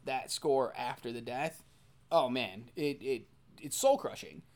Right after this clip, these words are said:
But everything after that, it adds up to, if that was a short movie, if you made a, a, a thirty-five minute short of Goose's death to the end,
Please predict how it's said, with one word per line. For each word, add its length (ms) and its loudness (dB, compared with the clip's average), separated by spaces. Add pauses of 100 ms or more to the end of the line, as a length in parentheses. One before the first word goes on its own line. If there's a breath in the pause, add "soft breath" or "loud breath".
(420 soft breath)
But 240 0
everything 480 0
after 260 -2
that, 340 -2
it 180 -16 (120)
adds 460 0
up 280 -2
to, 360 -4 (500)
if 120 -10
that 120 6
was 120 4
a 40 -4
short 400 -2
movie, 440 -2 (580)
if 140 -8
you 120 2
made 240 2
a, 200 -2
a, 260 -10
a 40 -10 (380)
thirty-five 580 -2
minute 240 -6
short 400 -2 (380)
of 400 -4
Goose's 340 -4
death 380 -4
to 100 -6
the 220 -6
end, 340 -4